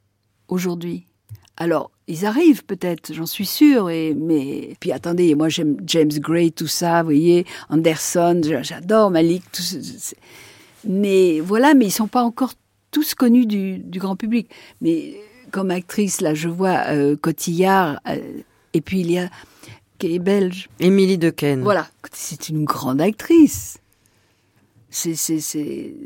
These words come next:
Speaker 1: non, non, il y a, il y a de grands acteurs, c'est, mais, mais je parle pas d'elle, mais ce qui manque,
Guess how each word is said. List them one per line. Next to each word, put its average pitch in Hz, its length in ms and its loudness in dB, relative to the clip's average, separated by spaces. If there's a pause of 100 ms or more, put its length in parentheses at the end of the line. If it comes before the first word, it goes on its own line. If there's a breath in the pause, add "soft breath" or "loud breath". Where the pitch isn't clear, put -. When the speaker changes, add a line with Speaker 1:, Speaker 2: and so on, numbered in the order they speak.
(280)
Speaker 1:
non, 269 260 -2
non, 143 300 -10
il 143 80 -12
y 147 40 -14
a, - 40 -20 (100)
il - 340 -20
y 160 40 -20
a 233 100 -20
de 269 60 -20
grands - 260 -12
acteurs, 269 420 -2
c'est, 233 140 -6
mais, 220 640 0 (460 soft breath)
mais 226 160 6
je 208 100 -4
parle 254 160 0
pas 226 180 2
d'elle, 226 320 4
mais 196 280 -2
ce - 140 -8
qui 269 140 6
manque, 330 520 4